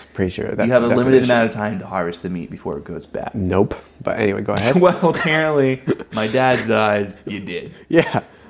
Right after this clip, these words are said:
Speaker 2: So,
Speaker 1: Well, it depends, but yeah, keep going.
Speaker 2: anyways, deer's dead.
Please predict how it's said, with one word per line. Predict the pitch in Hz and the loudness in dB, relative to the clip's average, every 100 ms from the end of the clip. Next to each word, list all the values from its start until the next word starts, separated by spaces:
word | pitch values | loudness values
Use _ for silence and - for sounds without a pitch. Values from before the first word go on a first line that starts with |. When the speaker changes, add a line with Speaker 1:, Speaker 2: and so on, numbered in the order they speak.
| _ | _
Speaker 2:
So, | - - 135 127 | -12 -2 0 4
Speaker 1:
Well, | 175 120 | 6 4
it | 113 | 2
depends, | 107 87 87 - | -4 -8 -10 -10
but | - - | -10 -10
yeah, | 104 92 | -12 -12
keep | - 117 | -10 -6
going. | 104 | -6
Speaker 2:
anyways, | 131 - - _ _ _ _ _ - | -6 -12 -20 _ _ _ _ _ -14
deer's | 135 110 107 | -6 -4 -4
dead. | - 85 82 | -6 -6 -8